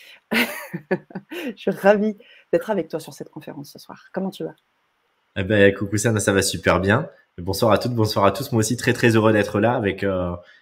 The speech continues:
Speaker 2: un thème, euh, inédit sur lequel, euh, je suis jamais venu intervenir, euh,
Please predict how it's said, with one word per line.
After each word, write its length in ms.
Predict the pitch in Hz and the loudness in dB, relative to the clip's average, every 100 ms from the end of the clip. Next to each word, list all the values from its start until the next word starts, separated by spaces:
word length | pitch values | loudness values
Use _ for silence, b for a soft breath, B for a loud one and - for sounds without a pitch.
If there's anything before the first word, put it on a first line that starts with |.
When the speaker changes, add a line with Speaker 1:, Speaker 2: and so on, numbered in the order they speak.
| B 104 | B -6
Speaker 2:
un 140 | 104 | -4
thème, 300 | 127 135 135 | 4 4 4
euh, 260 | 117 107 107 | 2 2 2
inédit 340 | 120 123 120 | 0 0 0
sur 140 | 165 110 | -2 -4
lequel, 300 | 101 117 110 | -2 -2 0
euh, 260 | 98 95 | 0 0
je 80 | 92 | -4
suis 280 | - 101 98 | -4 -4 -2
jamais 260 | 107 117 | -2 0
venu 240 | 113 110 110 | 0 -2 -2
intervenir, 640 | 107 107 98 101 110 107 | -2 -2 -2 -4 -4 -4
euh, 300 | 92 90 87 | -4 -4 -8